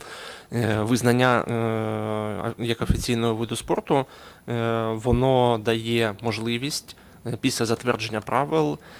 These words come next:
е, зробити систему змагань по всій країні, е, зробити такі умови, коли, е, ак-, активізується тренувальна підготовча робота під, е, цю систему змагань.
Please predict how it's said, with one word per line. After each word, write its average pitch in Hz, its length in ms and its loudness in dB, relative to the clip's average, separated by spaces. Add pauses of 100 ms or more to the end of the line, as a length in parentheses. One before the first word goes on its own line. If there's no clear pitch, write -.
(260)
е, 113 680 -2 (600)
зробити 127 480 0
систему 117 460 0
змагань 117 500 0
по - 140 2
всій 147 260 2
країні, 151 560 0 (440)
е, 117 320 0
зробити 123 440 -2
такі 117 240 -4
умови, 143 320 0
коли, 120 380 0
е, 117 80 2 (920)
ак-, - 200 -6 (300)
активізується 117 1160 -2
тренувальна 117 560 2
підготовча 113 580 -4
робота 113 340 -4 (160)
під, 107 120 -6 (160)
е, 104 260 -4
цю 107 160 -8
систему 104 400 -6
змагань. 98 380 -6